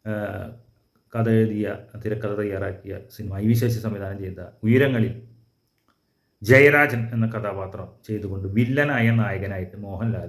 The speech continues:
അതിഗംഭീരമായ പെർഫോമൻസ്. ഇത് പല പെണ്ണ് വിഷയത്തിൻ്റെ ആളാണ്. അങ്ങനെ എല്ലാവരെയും കൂടെയുള്ളവരൊക്കെ വെട്ടുന്ന ഒരാളാണ്. അങ്ങനെ വെട്ടി, വെട്ടി, വെട്ടി, വെട്ടി അവസാനം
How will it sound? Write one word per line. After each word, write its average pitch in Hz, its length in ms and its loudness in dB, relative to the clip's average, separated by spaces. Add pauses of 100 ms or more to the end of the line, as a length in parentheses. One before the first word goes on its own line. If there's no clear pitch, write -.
(120)
അതിഗംഭീരമായ 135 800 -2
പെർഫോമൻസ്. 101 640 -10 (120)
ഇത് 113 160 0
പല 113 220 0
പെണ്ണ് 117 240 6
വിഷയത്തിൻ്റെ 113 560 2
ആളാണ്. 104 400 -8 (720)
അങ്ങനെ 113 280 4 (300)
എല്ലാവരെയും 113 600 4
കൂടെയുള്ളവരൊക്കെ 110 720 -4
വെട്ടുന്ന 113 460 2
ഒരാളാണ്. 101 420 2
അങ്ങനെ 95 200 -10
വെട്ടി, 110 240 -6
വെട്ടി, 113 220 0
വെട്ടി, 110 200 -4
വെട്ടി 104 220 -6
അവസാനം 98 540 -10